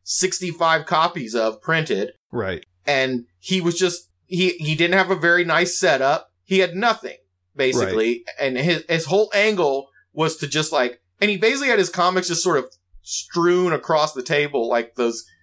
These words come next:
Speaker 1: guys that we met that had all that art on their table,
Speaker 2: God,
Speaker 1: you
Speaker 2: that
Speaker 1: know?
Speaker 2: terrified me. God.
Speaker 1: Yeah.
Speaker 2: Yeah, okay,
Speaker 1: So
Speaker 2: but yeah, yeah, I
Speaker 1: this
Speaker 2: know what you
Speaker 1: guy's
Speaker 2: mean.
Speaker 1: whole, like, table was just, like, these comics that he had pr-,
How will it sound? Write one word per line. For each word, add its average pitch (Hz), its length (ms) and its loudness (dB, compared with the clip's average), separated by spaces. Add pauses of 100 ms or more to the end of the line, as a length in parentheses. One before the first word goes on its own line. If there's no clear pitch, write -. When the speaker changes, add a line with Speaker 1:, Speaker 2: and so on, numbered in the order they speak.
(260)
Speaker 1:
guys 139 320 2
that 135 140 -2
we 127 120 -2
met 123 300 -2
that 113 100 -4
had 127 180 2
all 123 100 2
that 110 220 0
art 123 260 0
on 107 160 -2
their 98 140 -2
table, 95 360 -6
Speaker 2:
God, 120 260 0
Speaker 1:
you 123 80 0
Speaker 2:
that 110 120 0
Speaker 1:
know? 113 80 2
Speaker 2:
terrified 104 540 -2
me. 92 220 -4 (200)
God. 98 380 -8
Speaker 1:
Yeah. 131 280 0 (460)
Speaker 2:
Yeah, 87 260 -8
okay, 107 80 -4
Speaker 1:
So 170 280 2
Speaker 2:
but 95 80 -2
yeah, 123 160 0
yeah, 110 120 2
I 160 40 4
Speaker 1:
this 165 80 0
Speaker 2:
know 226 60 0
what 175 60 2
you 160 80 4
Speaker 1:
guy's 180 100 0
Speaker 2:
mean. 190 120 0
Speaker 1:
whole, 180 140 0
like, 156 240 0 (200)
table 175 500 0
was 135 200 -2
just, 147 220 -2
like, 135 260 0 (400)
these 151 180 -4
comics 185 600 0
that 147 120 -4
he 147 140 -2
had 147 280 0
pr-, 147 80 -12